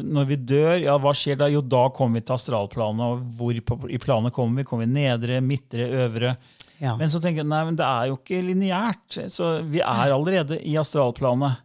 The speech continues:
Speaker 2: Ja.
Speaker 1: Med på en måte den, den bevisstheten vår bare flytter seg når vi dør, så er ikke en del av bevisstheten vår her lenger.
Speaker 2: Nei.
Speaker 1: Og da blir all den flyttet mer til, til astralplanet, og for sjelen så er det også andre liv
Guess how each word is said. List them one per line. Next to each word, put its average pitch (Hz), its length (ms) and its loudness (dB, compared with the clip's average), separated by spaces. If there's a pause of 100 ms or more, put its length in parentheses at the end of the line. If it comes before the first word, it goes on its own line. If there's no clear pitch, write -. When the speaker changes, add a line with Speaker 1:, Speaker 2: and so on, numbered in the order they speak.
(100)
Speaker 2:
Ja. 127 220 -2 (200)
Speaker 1:
Med 151 520 2 (260)
på 160 80 -6
en - 20 2
måte 147 220 -2
den, 143 300 -2 (260)
den 151 220 -2
bevisstheten 143 720 -2
vår 170 160 0
bare 156 180 2
flytter - 480 -4
seg 151 160 -2
når 156 140 0
vi 160 80 0
dør, 160 260 2
så - 160 -2
er 131 240 2
ikke 165 160 -8
en 156 160 2
del 135 300 0 (100)
av 135 160 0
bevisstheten 139 480 -4
vår 156 160 -2
her 127 200 2
lenger. 131 360 0 (280)
Speaker 2:
Nei. 143 260 -2
Speaker 1:
Og 151 40 -2
da 147 100 4
blir 156 180 0
all 139 180 0
den 139 160 -2
flyttet 151 420 -4
mer 127 380 0
til, 135 300 -6 (420)
til 165 160 -8
astralplanet, 147 800 2
og 143 100 2
for 160 140 0
sjelen 139 400 2
så 160 160 2
er 131 80 4
det 135 80 2
også 151 160 0
andre 127 240 2
liv 120 160 0